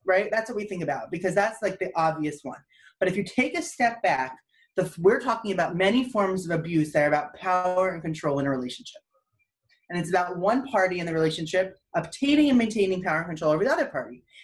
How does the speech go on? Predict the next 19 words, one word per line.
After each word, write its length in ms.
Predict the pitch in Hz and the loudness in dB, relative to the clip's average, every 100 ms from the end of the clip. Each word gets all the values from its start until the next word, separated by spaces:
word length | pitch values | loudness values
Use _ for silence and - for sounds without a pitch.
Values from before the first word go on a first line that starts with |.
| - | -2
And 140 | 294 | 2
people 260 | 302 403 370 | 4 4 4
do 140 | 302 | 2
that 260 | 277 247 233 202 | 2 2 0 -2
in 360 | 196 190 190 | -2 0 2
many 320 | 208 214 214 | 2 2 0
different 300 | 196 190 190 | -2 -2 -4
ways. 320 | 160 139 135 - | -4 -6 -6 -2
And 120 | 190 | 0
I'm 160 | 202 208 | 0 0
gonna 240 | 220 214 | -2 -4
say 600 | - - 240 240 247 220 | -6 -2 2 2 2 0
the 120 | 202 | -2
victim 340 | 202 202 208 190 | -2 0 0 -2
is 100 | 185 | -6
she, 560 | - 226 202 196 196 | -8 -4 0 2 0
and 120 | 170 170 | -2 -4
I'll 140 | 170 | -4
use 340 | 180 202 185 | -2 -2 -4